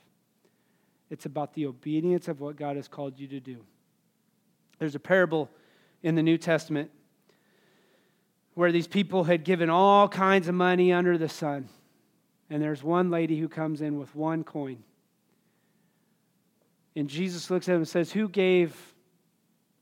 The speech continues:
who gave more?" And everybody wants to look at the total and go, "Oh, well, these people gave more."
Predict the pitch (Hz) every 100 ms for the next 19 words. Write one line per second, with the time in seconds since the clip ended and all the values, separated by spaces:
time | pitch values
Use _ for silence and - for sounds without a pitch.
0 | _ _ _ _ _ _ _ _ _ _
1 | _ _ - 190 214 190 151 160 151 131
2 | 117 _ _ _ _ - 165 202 240 220
3 | 208 - 180 180 170 151 - 165 151 143
4 | 139 156 233 202 180 180 185 202 220 -
5 | 208 175 170 165 151 160 151